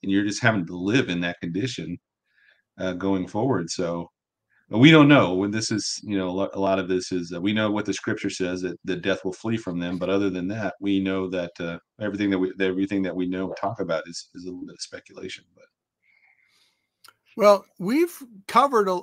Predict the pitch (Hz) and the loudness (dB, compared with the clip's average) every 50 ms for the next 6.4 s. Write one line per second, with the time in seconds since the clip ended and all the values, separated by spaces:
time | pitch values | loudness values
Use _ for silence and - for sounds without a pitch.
0 | - - 175 175 170 170 175 180 190 214 214 208 190 170 160 160 180 175 175 170 | -4 -2 0 0 2 4 4 6 6 4 4 2 0 -2 -2 -4 -4 -2 -2 -4
1 | 156 147 - - 185 170 180 170 156 151 151 147 143 139 147 160 175 220 262 247 | -4 -6 -8 -12 -10 -6 -2 0 0 0 0 -2 -4 -6 -6 -6 -4 -4 -4 -2
2 | 254 202 185 175 170 170 170 190 202 226 208 165 - - 160 151 151 156 151 139 | 0 0 0 0 0 -2 -2 -2 -2 -2 -4 -6 0 2 2 2 2 0 -4 -10
3 | - - 160 151 151 - - 185 196 208 190 165 180 208 262 381 415 359 - 294 | -8 -6 -4 -2 -2 -2 -2 -4 -4 -4 -2 -2 -2 0 0 -2 -4 -4 -4 -6
4 | 269 190 - 220 233 220 - 180 156 - - 214 220 240 220 214 202 196 196 196 | -6 -2 -2 -2 -2 -2 -6 -8 -8 -8 -8 -8 -6 -4 -4 -4 -4 -4 -4 -6
5 | - - - 175 160 190 190 - - - 214 220 208 180 156 - - - - 196 | -8 -6 -6 -4 -4 -4 -4 -6 -4 -4 -4 -4 -4 -6 -6 -8 -8 -2 0 0
6 | 196 196 190 180 185 190 190 - | 0 0 0 0 0 -2 -2 -4